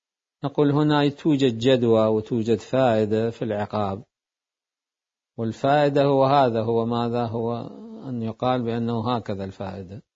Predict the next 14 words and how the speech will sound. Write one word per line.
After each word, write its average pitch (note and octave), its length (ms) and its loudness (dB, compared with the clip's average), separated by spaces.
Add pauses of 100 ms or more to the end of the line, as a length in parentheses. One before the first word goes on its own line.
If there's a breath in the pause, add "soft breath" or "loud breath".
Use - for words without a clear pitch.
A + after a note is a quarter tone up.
(580)
أن G2+ 100 -6
الفائدة A#2 520 0
هو A2+ 200 4
أن A#2 220 -2
هذا A#2 440 -2
العقاب B2 720 -2
يمنع B2 640 0 (2500)
فاعل B2+ 420 0
الظلم C#3 400 0
من B2 140 -2
تكرار B2 520 -4
ما، A2+ 160 -4
ما A2 380 -8
فعله، G2+ 840 -8